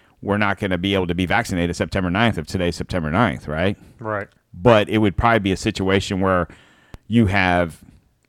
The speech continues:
Speaker 1: you know, three weeks to get vaccinated. You know what I'm saying? <laughs> Which now Fauci's coming out. I just saw this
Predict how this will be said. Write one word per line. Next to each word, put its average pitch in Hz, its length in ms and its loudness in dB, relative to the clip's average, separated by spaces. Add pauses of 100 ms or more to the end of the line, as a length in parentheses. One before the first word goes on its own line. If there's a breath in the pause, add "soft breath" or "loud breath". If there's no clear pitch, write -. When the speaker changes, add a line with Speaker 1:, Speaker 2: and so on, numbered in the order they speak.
(680)
Speaker 1:
you 110 140 -2
know, 78 340 -4
three 110 280 2
weeks 101 260 0
to 85 80 -6
get 80 120 -2
vaccinated. 76 540 -8 (960)
You - 100 0
know 196 120 4
what - 200 2
I'm 120 100 4
saying? 143 220 6 (100)
<laughs> - 100 -12
Which 120 260 4
now 113 400 6
Fauci's 104 540 0
coming 95 260 2
out. 98 180 2
I 87 80 -2
just 85 160 -4
saw 90 160 2
this 98 300 0